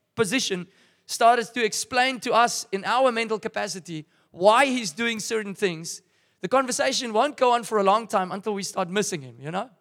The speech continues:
Until we need to say, "Oh, God, I, I, I don't understand. Wh-, like,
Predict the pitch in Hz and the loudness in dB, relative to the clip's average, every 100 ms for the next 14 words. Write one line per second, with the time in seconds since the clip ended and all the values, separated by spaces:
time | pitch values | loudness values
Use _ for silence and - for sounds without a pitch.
0 | _ _ _ _ 226 254 247 226 226 - | _ _ _ _ -2 0 -2 -2 -4 -6
1 | - 214 220 214 233 220 214 196 208 190 | -6 0 2 4 4 4 4 2 0 0
2 | 214 247 254 254 - 262 254 226 - 196 | 2 2 0 -2 -2 -2 -2 -4 -6 -8
3 | - 214 | -4 -4